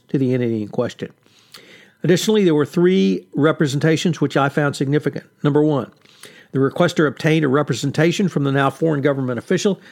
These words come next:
that he had disclosed his ownership interest in the proposed sale shares in the entity in question to the relevant government authorities of the foreign country and the relevant department at the foreign agency. And the relevant government authorities had informed him,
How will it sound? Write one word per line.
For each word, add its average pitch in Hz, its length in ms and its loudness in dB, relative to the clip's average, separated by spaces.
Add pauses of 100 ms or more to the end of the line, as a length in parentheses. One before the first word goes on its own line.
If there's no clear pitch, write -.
that 135 140 -2
he 143 160 2
had 127 80 -2
disclosed 156 680 0 (380)
his 139 220 -2
ownership 160 360 0
interest 165 360 0
in 131 100 0
the 127 80 -2
proposed 127 420 -2
sale 160 360 0
shares 175 560 0 (400)
in 143 80 0
the 143 160 0
entity 143 280 2
in 127 80 -4
question 165 360 -2
to 135 80 -4
the 131 80 0
relevant 135 420 -2
government 127 340 -2
authorities 139 520 0 (260)
of 165 160 2
the 147 80 -2
foreign 135 240 -2
country 147 400 -2 (240)
and 135 100 0
the 131 60 2
relevant 131 400 0
department 135 440 0
at 139 240 -2
the 139 60 -4
foreign 127 360 -2
agency. 123 480 -4 (420)
And 127 100 -2
the 131 60 2
relevant 143 460 2
government 123 420 -2
authorities 190 460 0
had 151 100 2
informed 165 460 0
him, 156 320 0